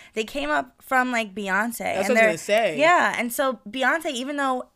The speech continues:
Speaker 1: extremely sexy, not gonna take that away from her.
Speaker 2: She's very
Speaker 1: She's
Speaker 2: poised.
Speaker 1: Right. Super poised, super classy.
Speaker 2: Super private, too.
Speaker 1: Right.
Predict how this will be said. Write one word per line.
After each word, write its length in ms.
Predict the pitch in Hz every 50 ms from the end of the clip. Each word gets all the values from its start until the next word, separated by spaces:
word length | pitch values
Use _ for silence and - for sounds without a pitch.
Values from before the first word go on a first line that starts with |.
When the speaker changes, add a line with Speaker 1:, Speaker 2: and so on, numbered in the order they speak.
| _ _ -
Speaker 1:
extremely 640 | 226 202 - - - - - 226 214 220 226 247 262
sexy, 440 | 247 - 202 190 190 - - 202 196
not 240 | 196 180 175 190 190
gonna 140 | 214 202
take 160 | 196 214 202 190
that 120 | 190 185
away 160 | 185 180 180 190
from 120 | 185 185
her. 160 | 180 175 170 160
Speaker 2:
She's 120 | 180 196
very 140 | 196 233 233
Speaker 1:
She's 100 | 233 202
Speaker 2:
poised. 560 | - - - - - 226 226 175 139 127 -
Speaker 1:
Right. 440 | 208 220 240 240 233 208 190 - -
Super 420 | - - - - 262 254 285 285 277
poised, 500 | 277 - 226 220 220 214 220 214 - -
super 480 | - - - - 269 269 - 285 262
classy. 640 | 247 - - 202 170 175 185 190 - 226 208 196 202
Speaker 2:
Super 200 | 208 190 170 160 143
private, 440 | 131 160 165 160 156 135 135 - -
too. 80 | 202
Speaker 1:
Right. 420 | 226 247 247 254 233 208 180 160